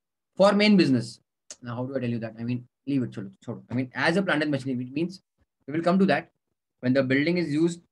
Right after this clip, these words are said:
over there, you're having a main income. Let us say, like, commercial halls, halls, your lawns or halls, which you use for wedding, birthdays and all of that.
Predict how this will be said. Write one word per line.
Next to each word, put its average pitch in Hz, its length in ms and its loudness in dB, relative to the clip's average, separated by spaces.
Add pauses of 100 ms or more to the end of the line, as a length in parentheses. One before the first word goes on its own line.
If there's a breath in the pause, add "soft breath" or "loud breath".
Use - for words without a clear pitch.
(440)
over 143 260 -2
there, 151 160 0
you're 165 220 2
having 143 360 -2
a 139 360 4 (340)
main 160 220 2
income. 113 320 -4
Let 151 160 -2
us 190 80 0
say, 196 100 0
like, 185 180 -2 (1500)
commercial 170 420 2
halls, 135 540 0 (500)
halls, 135 460 2
your 127 320 0 (340)
lawns 139 540 4
or 139 120 2
halls, 131 500 2 (340)
which 127 160 -4
you 135 60 2
use 135 200 0
for 135 160 0
wedding, 123 640 -2 (100)
birthdays 123 380 0
and 127 100 4
all 120 120 2
of 113 140 -4
that. 117 160 -8